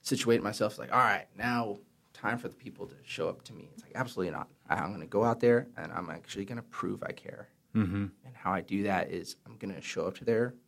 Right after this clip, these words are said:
Speaker 1: business, not, like, slamming on the door, but I'm gonna show up to their business or their place of work, and I'm just gonna introduce myself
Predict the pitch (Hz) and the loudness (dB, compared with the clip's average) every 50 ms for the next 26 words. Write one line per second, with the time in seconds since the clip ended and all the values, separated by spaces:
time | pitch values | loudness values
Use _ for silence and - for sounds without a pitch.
0 | _ _ 95 95 92 - 95 95 - - - - _ - 90 65 - 71 - - | _ _ -2 -2 -2 -4 -6 -8 -8 -10 -14 -8 _ 0 0 0 0 -2 -4 -8
1 | - - _ _ _ _ _ _ _ - - - 139 139 131 120 120 120 104 107 | -12 -20 _ _ _ _ _ _ _ -4 0 4 6 8 8 8 6 6 4 4
2 | 110 131 123 104 101 95 92 90 - - 98 120 - 120 117 123 113 101 - 113 | 6 6 6 6 4 2 0 -2 -2 -2 0 4 4 4 4 4 2 2 2 -2
3 | 120 - - - _ _ - _ _ _ _ _ _ - - 73 - - - 95 | -4 -4 -6 -12 _ _ -20 _ _ _ _ _ _ -10 -10 -10 -10 -6 -4 -2
4 | 90 - - 104 101 92 90 - - - _ _ _ _ _ - 98 95 95 92 | -2 -2 0 2 4 4 4 2 0 -8 _ _ _ _ _ -6 -6 -4 -4 -6
5 | - 95 - - 92 87 85 - - - 92 85 - 113 123 120 - 78 - 156 | -8 -12 -10 -10 -10 -8 -6 -6 -4 -4 -4 -4 -2 -2 -4 -4 -4 -6 -6 -8